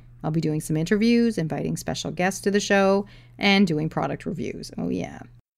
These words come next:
So think of this as a fleshed out audiobook release with a bit of behind the scene nibbles. I just said flesh and nibbles, and we're not even a minute in. See where I'm going with this?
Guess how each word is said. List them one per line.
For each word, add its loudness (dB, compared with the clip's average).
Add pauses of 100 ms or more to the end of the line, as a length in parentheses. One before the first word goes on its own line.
(380)
So -2 (400)
think 6
of 0
this 0
as 0
a 2
fleshed -2
out -4 (180)
audiobook 0
release -2
with -2
a 2
bit 2
of -2
behind 0
the -4
scene 0
nibbles. -2 (640)
I -2
just -4
said -4
flesh -6 (180)
and -4 (220)
nibbles, -4 (140)
and -2
we're -2
not 0
even 2
a 0
minute 0
in. -6
See -6 (420)
where -6
I'm -4
going -2
with -4
this? -6